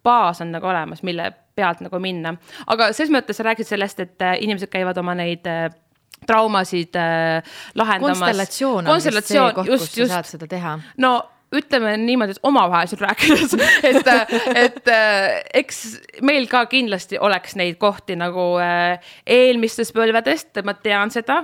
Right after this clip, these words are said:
Speaker 1: äh, for a fact, aga et see ei ole ka midagi nagu nii, äh, kohutavat, aga et seal kindlasti oleks ka tööd, mida teha, nagu täiesti kindlalt. Ma arvan, et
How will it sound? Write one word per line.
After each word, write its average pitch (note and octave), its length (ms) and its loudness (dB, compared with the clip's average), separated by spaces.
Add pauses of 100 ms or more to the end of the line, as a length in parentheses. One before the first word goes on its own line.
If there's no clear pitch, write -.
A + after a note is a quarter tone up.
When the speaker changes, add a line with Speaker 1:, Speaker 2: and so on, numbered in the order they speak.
(140)
Speaker 1:
äh, G3 160 -4
for G#3+ 220 0
a - 20 4
fact, - 540 -4 (260)
aga A3 320 2
et G#3 80 -6
see A3+ 80 -2
ei G#3+ 80 4
ole A3+ 160 2
ka G#3 160 -4
midagi G3 320 -2
nagu F#3 240 -6
nii, G3 260 -6 (140)
äh, F3 140 -6
kohutavat, F#3 640 -2
aga F3+ 200 -2
et F3 160 -8
seal F#3+ 160 -6
kindlasti F#3+ 400 -4
oleks F3+ 340 -4
ka F3+ 140 -6
tööd, E3 320 -6
mida D3+ 160 -8
teha, D#3+ 320 -8
nagu F3 260 -6
täiesti E3+ 460 -6
kindlalt. E3 320 -8
Ma F#3 80 0
arvan, F#3 160 -4
et F3 220 -4